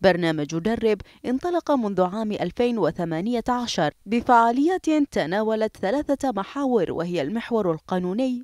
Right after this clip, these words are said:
والسياسي والإعلامي، وساهمت في تأهيل المعنيين إلى المشاركة بشكل فاعل في العملية السياسية. هذا واستهدف البرنامج المترشحين ومدراء حملاتهم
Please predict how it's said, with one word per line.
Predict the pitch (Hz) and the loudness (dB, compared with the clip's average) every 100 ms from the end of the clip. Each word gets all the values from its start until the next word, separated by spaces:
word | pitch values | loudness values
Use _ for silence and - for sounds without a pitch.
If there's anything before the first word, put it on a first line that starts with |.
| _ | _
والسياسي | 180 - 170 165 - 247 214 - | -10 -4 -4 -2 -2 -4 -6 -2
والإعلامي، | 208 269 247 220 233 254 202 147 - - - | -2 0 -4 -2 0 2 0 -4 -16 -20 0
وساهمت | 240 262 349 330 302 247 - | 2 2 -2 0 0 -2 -4
في | 185 | -8
تأهيل | - - - 247 240 | -6 -8 -6 -4 -4
المعنيين | 202 175 175 185 233 269 | -4 -4 -4 -4 0 0
إلى | 254 175 151 | 0 -2 -2
المشاركة | 143 170 175 196 240 233 202 | -2 -4 -2 -2 0 -2 0
بشكل | 160 - 185 185 185 | -2 -4 -4 -4 -2
فاعل | 277 269 254 233 - - _ | 0 4 2 0 -8 -20 _
في | 202 | 2
العملية | 190 190 254 320 254 - | 4 2 2 2 2 -2
السياسية. | 180 180 233 - 160 135 135 _ _ _ _ _ - | -8 -2 -2 -2 -4 -4 -4 _ _ _ _ _ 4
هذا | 208 214 | 4 6
واستهدف | 208 220 339 302 285 | 2 0 -2 0 0
البرنامج | 269 180 175 254 247 240 | 0 -2 -4 -2 0 0
المترشحين | 254 202 156 160 170 196 - 269 | 0 -4 -4 -6 -6 -8 -4 -2
ومدراء | 247 170 147 160 175 190 247 - | 0 -2 -2 -4 -2 -2 -2 -2
حملاتهم | - 202 208 269 - 180 160 | -6 -6 -2 -4 -4 -4 -4